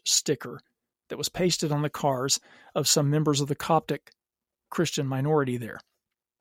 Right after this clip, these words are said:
When asked about it, one young Muslim laughed and said, quote, "The Christians had the fish, so we responded with the shark. If they want to portray themselves as weak fishes, okay, we are the strongest,"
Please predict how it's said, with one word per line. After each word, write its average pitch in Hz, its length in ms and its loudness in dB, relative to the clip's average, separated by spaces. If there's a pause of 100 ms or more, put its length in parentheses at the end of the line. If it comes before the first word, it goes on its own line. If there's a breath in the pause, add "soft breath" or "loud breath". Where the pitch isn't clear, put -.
(280)
When 156 160 0
asked 220 280 2
about 143 200 2
it, 139 100 0
one 170 180 4
young 170 180 4
Muslim 147 380 2
laughed 151 340 2
and 139 100 0
said, 143 260 4
quote, 151 300 4 (760 loud breath)
"The - 100 -6
Christians 226 600 2
had 165 200 0
the 131 100 -2
fish, - 480 0 (300)
so - 220 2
we 170 180 6
responded 170 600 4
with 160 180 0
the 156 80 0
shark. - 520 -4 (420)
If - 160 -6
they 143 160 4
want 156 160 8
to 151 60 2
portray 160 380 4
themselves 151 540 4
as 127 140 -2
weak 147 240 0
fishes, 226 560 2
okay, 180 440 2 (280)
we 160 420 2
are 160 140 2
the 175 100 2
strongest," 147 640 2